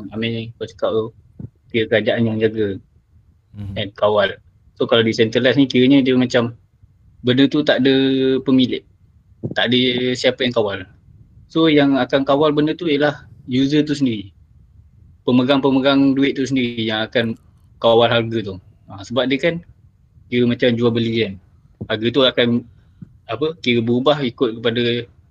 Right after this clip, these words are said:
Speaker 1: kadar jual dengan beli dia punya apa, kuantiti kripto tu. So, maksudnya decentralized ni,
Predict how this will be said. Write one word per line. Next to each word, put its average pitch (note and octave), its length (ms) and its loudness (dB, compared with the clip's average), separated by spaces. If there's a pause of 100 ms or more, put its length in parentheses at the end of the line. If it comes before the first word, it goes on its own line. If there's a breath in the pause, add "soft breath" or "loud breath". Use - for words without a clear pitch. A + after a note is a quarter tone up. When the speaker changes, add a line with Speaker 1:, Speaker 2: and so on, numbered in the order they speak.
(200)
Speaker 1:
kadar A#2 320 2
jual A#2+ 220 2
dengan A#2 220 0
beli A2+ 680 -4 (420)
dia - 100 -16
punya A2+ 300 -2 (220)
apa, B2 140 -10
kuantiti A#2 640 -4 (460)
kripto A2+ 380 -6
tu. B2+ 160 0 (840)
So, D3+ 280 2
maksudnya C3 360 0
decentralized C#3 560 2
ni, F#3 140 -4